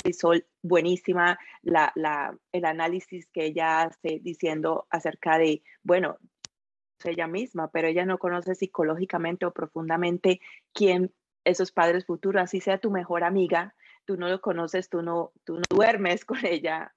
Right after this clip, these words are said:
y cosas así que uno dice, ¿dónde, al final, eh, dónde va a estar el bebé? Entonces, esos, esas son ca-, cosas que el facilitador como agencia que fa-,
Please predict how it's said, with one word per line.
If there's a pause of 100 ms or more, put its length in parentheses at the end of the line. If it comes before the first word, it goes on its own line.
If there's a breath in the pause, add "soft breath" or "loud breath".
(160)
y
cosas
así
que
uno
dice,
¿dónde, (340 loud breath)
al
final, (220)
eh,
dónde
va
a
estar
el
bebé? (240 loud breath)
Entonces,
esos,
esas
son
ca-,
cosas (260 soft breath)
que
el
facilitador
como (100)
agencia (180)
que
fa-,